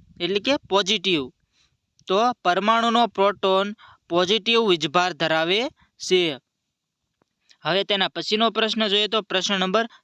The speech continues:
સાત, કે પરમાણુમાં પ્રોટોન અને ઇલેક્ટ્રોનની સંખ્યા ખાલી જગ્યા હોય છે. કે પરમાણુમાં પ્રોટોન અને ઇલેક્ટ્રોનની સંખ્યા કેટલી હોય છે? તો તેમાં જવાબ આવશે ઓપ્શન એ, સરખી. કે પરમાણુમાં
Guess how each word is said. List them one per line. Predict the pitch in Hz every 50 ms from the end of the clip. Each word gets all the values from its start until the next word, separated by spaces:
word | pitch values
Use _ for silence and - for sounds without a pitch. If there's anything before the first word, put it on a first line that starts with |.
| _ _
સાત, | - - 180 180 170 156 - - - _ _ _ _ _ _ -
કે | 202 220
પરમાણુમાં | 214 - - 175 170 180 196 220 220 220 196 180 175 175 175 185 196 196
પ્રોટોન | - - 170 175 180 170 - 226 226 220 185 -
અને | 196 190 196 196 -
ઇલેક્ટ્રોનની | 185 170 175 196 202 190 190 208 208 208 208 214 220
સંખ્યા | 202 - 185 175 170 151 - - 180 190 202 233 269 - _ _ _ _ _
ખાલી | - - 147 180 202 196
જગ્યા | 170 190 185 175 180 190 175
હોય | 170 170 175 175
છે. | 165 - 175 170 180 - - _ - _ _ _
કે | - 202 226
પરમાણુમાં | 220 - - 175 185 202 226 233 220 208 196 190 202 214
પ્રોટોન | 208 - 180 175 175 180 175 226 220 214 196
અને | 190 190 220 -
ઇલેક્ટ્રોનની | 180 175 170 190 208 196 - 214 220 214 220 202
સંખ્યા | - 208 214 208 202 - 233 233
કેટલી | 220 - 214 208 - 208 196 190
હોય | 180 175 170 165
છે? | 143 - 160 147 139 131 - - - - - _ _
તો | - 196 214
તેમાં | - - 170 170 185 208 208
જવાબ | 202 214 208 202 180
આવશે | 185 180 180 175 - 196
ઓપ્શન | - - 165 170 170 - - - 214 220 220 - _ _ -
એ, | 180 180 175 156 135 - - _ _ -
સરખી. | - - - 190 190 196 - - 208 180 151 131 - - - - - -
કે | 190 214
પરમાણુમાં | 208 - 175 170 180 190 214 226 214 190 180 170 165 170 175 185 202